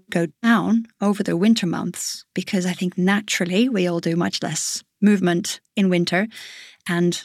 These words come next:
bones need to be constantly stressed to maintain strong. So for the Ashtanga group, bone strength in these m-, women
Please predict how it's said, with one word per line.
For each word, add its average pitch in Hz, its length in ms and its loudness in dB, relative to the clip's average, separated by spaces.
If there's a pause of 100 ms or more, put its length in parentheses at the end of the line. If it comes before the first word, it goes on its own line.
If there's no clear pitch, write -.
bones 190 380 2
need 190 160 2
to 185 60 -4
be 190 80 -2
constantly 226 600 0
stressed - 640 -2 (280)
to 202 120 0
maintain 175 680 0 (140)
strong. 170 440 0 (720)
So 202 280 0
for 220 140 0
the 220 100 2
Ashtanga 294 680 0
group, 302 200 4 (200)
bone 240 220 4
strength 240 440 0
in 202 140 4
these 190 320 0
m-, 202 180 2
women 233 520 4